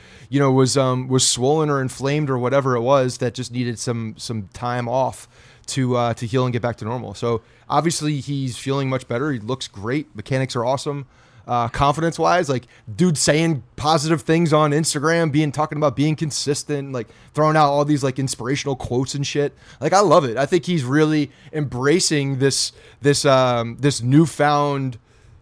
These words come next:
you know, success that he's been working his ass off for it, and he's finally gotten to that point, the maturity in his career, where he's found the consistent mechanics, and he's able to,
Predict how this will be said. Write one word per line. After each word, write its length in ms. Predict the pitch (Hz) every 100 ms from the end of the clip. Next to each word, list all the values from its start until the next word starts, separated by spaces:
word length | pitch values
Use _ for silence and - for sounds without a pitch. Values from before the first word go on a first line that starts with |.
| _
you 100 | 175
know, 120 | 170 156
success 500 | - - 170 233 -
that 180 | 147
he's 200 | 160 170
been 160 | 147 190
working 240 | 196 214
his 120 | 208 180
ass 220 | 269 -
off 180 | 151 -
for 200 | 151 180
it, 20 |
and 100 | 175
he's 140 | 170
finally 380 | - 151 170 175
gotten 180 | 147 143
to 100 | 143
that 140 | 185
point, 300 | - 127 151 - -
the 80 | 135
maturity 540 | 135 - 147 143 151
in 80 | 143
his 120 | 147
career, 520 | - 175 123 110 147 - -
where 120 | 127 139
he's 100 | -
found 320 | 131 127 135
the 160 | 135
consistent 680 | 127 127 - 139 127 147 139
mechanics, 520 | 139 - 117 131 -
and 80 | 139
he's 120 | 147
able 220 | 143 147
to, 320 | 156 156 151